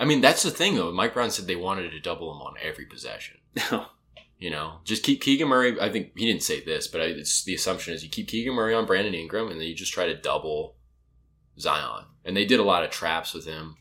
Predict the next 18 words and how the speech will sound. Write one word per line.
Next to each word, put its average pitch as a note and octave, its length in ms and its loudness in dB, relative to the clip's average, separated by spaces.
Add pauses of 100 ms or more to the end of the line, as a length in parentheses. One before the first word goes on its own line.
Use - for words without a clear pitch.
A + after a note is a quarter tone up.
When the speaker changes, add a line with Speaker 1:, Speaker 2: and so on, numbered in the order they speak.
(140)
Speaker 1:
Barnes D#2 380 -4
and D2 260 -16
Sabonis, D2+ 640 -8
and C#2 80 -16
Sabonis D#2 280 -8
tried D2+ 160 -6
to D2 40 -12
come D#2+ 160 -10
up C#2+ 140 -8
and C2+ 100 -12
help. D2 320 -6
But – B1+ 260 -10 (640)
there's A#2 120 0
so D#3 80 6
many D#3 120 6
times D3+ 280 4
where G2 120 -2
he G#2 280 -4